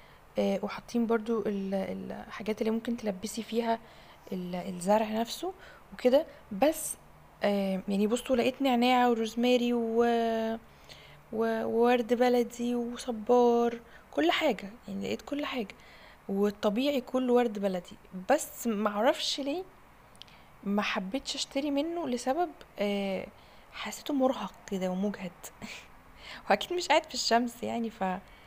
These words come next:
واكيد كل الحاجات دي بتتحط في اليوم ويرجعوا يشيلوها تاني اعتقد، لان اكيد كل ده لو مش،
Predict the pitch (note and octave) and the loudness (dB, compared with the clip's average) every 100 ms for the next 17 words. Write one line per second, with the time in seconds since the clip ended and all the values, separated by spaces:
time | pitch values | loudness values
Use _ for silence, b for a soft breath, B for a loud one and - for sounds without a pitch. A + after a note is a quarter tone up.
0 | B B B - G#3 - - - D4+ C#4+ | B B B -2 -2 -2 -4 -2 0 0
1 | A#3+ B3 C#4 - - - B3+ - - A3 | 0 0 -2 -6 -6 -4 -2 -2 -2 0
2 | G3+ A3+ B3 A#3+ G3 A3 A3+ G#3+ A3 G#3+ | 2 2 2 2 2 0 0 -2 -4 -2
3 | G#3+ G#3 F#3 - - G3 F#3+ F#3+ F#3+ - | -2 -2 -2 -4 -4 -4 -4 -6 -10 -14
4 | - A#3+ A#3+ A#3 A3+ G#3 | -4 0 2 2 2 -2